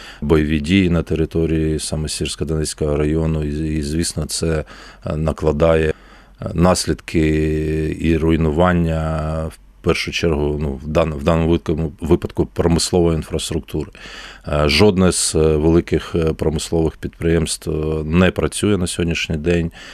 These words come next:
Є інформація про те, що там, е, якісь підприємства, вони готові надавати, передавати там чи в концесію, чи в оренду. Є, е, у них якесь бачення на цю тему, але насправді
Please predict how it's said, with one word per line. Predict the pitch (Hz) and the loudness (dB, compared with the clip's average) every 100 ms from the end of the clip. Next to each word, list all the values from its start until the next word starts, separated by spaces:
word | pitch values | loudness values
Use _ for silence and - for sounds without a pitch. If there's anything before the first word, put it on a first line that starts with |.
| - - - | -18 -14 2
Є | 85 | 4
інформація | 85 - 78 82 82 - 78 | 4 0 0 2 2 0 -4
про | 76 | -4
те, | 69 87 82 | -2 2 2
що | - - | 2 -4
там, | - 78 76 76 76 | -4 -4 -2 -4 -4
е, | 76 76 76 | -4 -6 -2
якісь | 78 78 87 - | -2 -2 -2 -2
підприємства, | - - - 78 82 80 - 78 | -6 -6 0 2 2 0 -2 -2
вони | 76 78 | 0 0
готові | 73 71 - 85 80 78 - - - - | 0 0 2 4 4 0 -6 -18 -20 -8
надавати, | 78 82 73 78 87 - 69 | -2 0 2 2 2 2 -2
передавати | 80 76 69 78 80 - | -2 0 0 0 0 -2
там | - 69 | -6 -6
чи | - 76 | -4 -4
в | |
концесію, | - 73 - 90 - 78 | -4 -4 0 0 0 -4
чи | - 78 | -4 -2
в | 76 | 0
оренду. | 76 87 82 73 80 76 - - - - | 2 2 2 0 0 -2 -6 -18 -16 -6
Є, | 78 76 82 87 85 | -2 0 4 4 4
е, | 82 78 78 78 | 2 0 -4 -4
у | 76 73 76 | -6 -6 -2
них | 82 78 - | -2 0 -4
якесь | 69 80 - - | -4 -4 -6 -8
бачення | 78 92 - 90 87 82 | 2 2 2 -2 0 0
на | 82 | -2
цю | - 80 | -2 -4
тему, | - 85 82 80 78 | 0 0 0 0 0
але | 80 82 | 2 2
насправді | 80 80 80 - - 90 82 82 80 | -2 -2 -4 -4 0 0 2 0 0